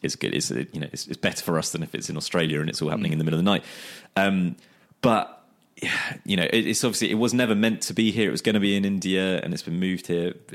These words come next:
Speaker 1: um, for pandemic reasons. So there's probably no point being sort of too critical of it. It's, it's just a, it, this,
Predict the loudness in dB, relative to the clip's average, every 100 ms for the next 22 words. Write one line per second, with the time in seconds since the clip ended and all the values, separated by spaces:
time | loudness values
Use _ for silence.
0 | -6 -4 -2 -6 -10 _ -8 -8 _ -8
1 | 0 0 2 0 0 -2 0 -2 -4 -20
2 | _ -16 -10 -10 -8 -6 -2 0 0 0
3 | -2 0 -2 -2 -4 -4 -2 0 0 -4
4 | _ _ _ _ -2 0 0 -2 0 0
5 | 2 0 0 -4 -4 -6 -6 -8 -6 -8
6 | -4 -2 -4 -6 _ _ _ _ -18 -18
7 | -8 -6 -6 -6 -6